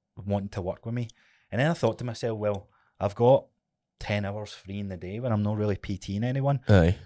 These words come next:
Speaker 1: And I thought, "You know what? I'm just gonna see who would, who wants to P T, 'cause if people co-, keep seeing me P T'ing, then people will want to work with me, and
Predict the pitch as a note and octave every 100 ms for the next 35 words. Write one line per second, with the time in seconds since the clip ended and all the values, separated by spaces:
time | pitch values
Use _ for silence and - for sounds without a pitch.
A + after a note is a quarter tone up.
0 | - - G2+ - G2+ - _ _ - G#2
1 | G#2 A#2+ - G#2+ A#2 - C#3 A#2+ - G#2
2 | - - A2 A2+ A2+ - _ - A2 A#2
3 | A2 A2 - F#2+ - G#2+ A#2 _ _ _
4 | G#2+ G2+ A#2+ - C3 - A2 - A#2 -
5 | G#2+ F#2+ F#2+ - G2 - B2 D3 C#3 -
6 | _ G2+ G2+ F#2+ _ _ - G#2+ A#2 G#2
7 | F#2+ F#2 F#2+ G2 G2+ - C3 C3 - _
8 | - A#2+ A2 A2+